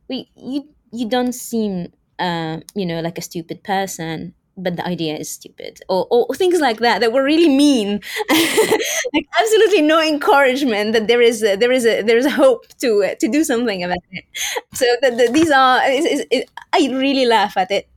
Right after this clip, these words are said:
now, but it was really hard at the time. And, and talking about what was challenging at the beginning, that was very challenging. Like, you know, getting feedback like that and thinking, you know, "I want to continue. I think I,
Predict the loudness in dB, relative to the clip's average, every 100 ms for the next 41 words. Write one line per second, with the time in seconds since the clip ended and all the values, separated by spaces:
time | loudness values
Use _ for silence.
0 | -8 -2 0 0 0 -2 -2 -2 0 0
1 | 0 -2 -2 -2 -2 -4 -6 -6 -4 -2
2 | -4 -6 -8 -8 -6 -4 -2 -2 -4 -4
3 | -2 -2 -4 -4 -6 -6 -6 -6 -4 -2
4 | -2 -2 -4 -4 -4 -4 -6 -8 -10 -14
5 | -20 -16 -12 -12 -12 -14 -12 -14 -14 -16
6 | -16 -16 -20 _ _ -4 -2 -2 -4 -4
7 | -6 -4 -4 -4 -6 -8 -8 -8 -8 -10
8 | _ -20 -20 -20 _ -8 -6 -4 -4 -4
9 | -6 -6 -6 -6 -10 _ _ _ _ -10
10 | -6 -4 -4 -4 -4 -6 -10 -8 -8 -6
11 | -6 -4 -4 -6 -8 -8 -10